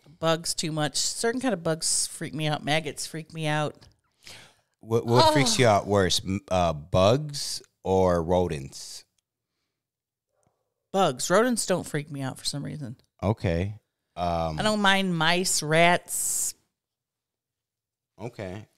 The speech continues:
Speaker 1: They don't bother me.
Speaker 2: They, what about if it was, like, a tarantula or a spider?
Speaker 1: Okay, a tarantula, I wouldn't want to interact with at all.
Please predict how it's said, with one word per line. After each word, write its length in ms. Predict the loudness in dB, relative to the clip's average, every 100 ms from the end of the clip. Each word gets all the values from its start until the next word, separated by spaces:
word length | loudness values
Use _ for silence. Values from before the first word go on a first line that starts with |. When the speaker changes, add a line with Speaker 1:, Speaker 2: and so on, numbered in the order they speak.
| _ _ _ _ -10
Speaker 1:
They 80 | -2
don't 200 | -2 0
bother 340 | 2 2 -2
me. 260 | -10 -14 -20 _ _ _ _ _ _ _
Speaker 2:
They, 120 | -8 0
what 140 | 2
about 280 | 4 4 4
if 80 | 4
it 40 |
was, 140 | 2
like, 140 | 0 -4
a 40 |
tarantula 840 | -4 -4 -2 -2 0 -2 -2 -4 -6
or 260 | -4 -6 -4
a 20 |
spider? 500 | -6 -4 -6 -8 -12 -16 -20 _ _ _ _ _ _ _ -8
Speaker 1:
Okay, 220 | -2 0
a 20 | 0
tarantula, 640 | 0 2 2 0 0 2 2 2
I 160 | 2 2
wouldn't 440 | 0 -2 -2 -2
want 240 | 0 0 0
to 500 | -4 -2 -2 -4 -8
interact 540 | -4 -2 0 0 -2 -8
with 140 | -16 -14 -16 -8
at 160 | -4 -4
all. 280 | -6 -16